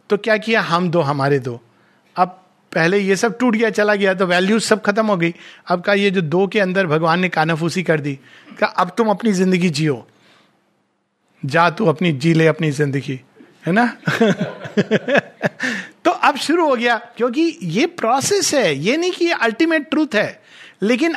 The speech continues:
आप एक जेल में बंद करके जो ये निर्माण कर रहे हो, वो एक artist, सोने की लंका है। तो this is not the way, but जो process, भगवान ने पहले उनको पंख उगा दिए, पर वो ego's moth wings, वो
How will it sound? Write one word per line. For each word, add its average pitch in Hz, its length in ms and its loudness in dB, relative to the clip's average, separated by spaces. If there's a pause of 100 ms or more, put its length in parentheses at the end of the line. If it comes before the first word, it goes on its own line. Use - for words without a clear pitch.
आप 254 320 0
एक 302 220 0
जेल 262 360 0
में 339 260 0
बंद 254 300 2
करके 220 600 0
जो 247 220 -2
ये 277 240 2
निर्माण 220 600 0
कर 233 180 -2
रहे 233 100 2
हो, 254 60 0
वो 302 80 -2
एक 311 160 -2
artist, 214 360 -2
सोने 311 240 0
की 349 120 0
लंका 294 360 0
है। 143 260 -2 (1040)
तो 285 120 0
this 294 420 -2
is 330 60 0
not 320 160 0
the 311 160 0
way, 165 360 -2
but 226 140 0 (180)
जो 294 100 0
process, 220 560 0
भगवान 170 400 0
ने 277 100 2
पहले 226 300 0
उनको 269 320 0
पंख 302 420 -2
उगा 240 340 0
दिए, 170 300 0 (720)
पर 254 140 2
वो 247 420 -2 (500)
ego's 214 420 0
moth 202 360 0
wings, 170 480 -2
वो 220 440 -2